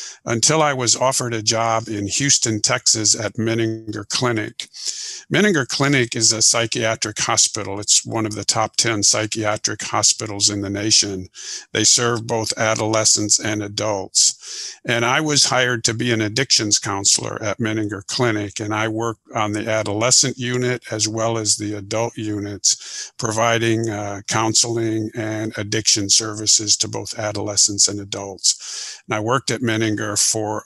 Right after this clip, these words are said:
uh, over a decade. I retired a little over a year ago. And after I retired, I made a decision that I wanted to fulfill,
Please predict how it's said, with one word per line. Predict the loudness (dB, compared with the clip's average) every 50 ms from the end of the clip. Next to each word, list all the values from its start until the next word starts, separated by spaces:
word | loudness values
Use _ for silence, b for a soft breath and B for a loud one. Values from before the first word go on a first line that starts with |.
| -6
uh, | -6 -4 -4 -4 -6 -6 -4
over | -2 -2 0 0 2 2 0
a | 0 -2
decade. | -2 -2 -2 -2 -2 -4 -4 -4 -4 -2 -4 -4 -4 -6 B B B B B B
I | -4 -2
retired | -2 -2 -4 -2 0 2 2 4 4 2 0 -2 -2 -2
a | -2 -2 -2 0
little | 0 0 -2 0 0 -2
over | -2 -4 -4 -6 -8 -8
a | -6
year | -4 -4 -4 -4 -4 -6
ago. | -8 -6 -6 -4 -4 -2 -2 -2 0
And | 0 0 0
after | 2 2 0 0 0 2 2 4
I | 4 4
retired, | 2 2 0 0 0 0 0 2 2 2 2 2 0 -2 -4 B B B B B B B B _
I | -2 0 2 4 4 4 2 2 2
made | 0 2 2 4 4 4
a | 4
decision | 4 4 4 4 4 4 4 4 4 4 4 4 2 2 0 0
that | 0 2 2 2 2 0 0 -2 -2
I | 0 0
wanted | 2 2 2 2 2 2 2 2 2
to | 0 2 2 0
fulfill, | 0 0 0 0 0 0 2 2 4 4 4 4 4 2 0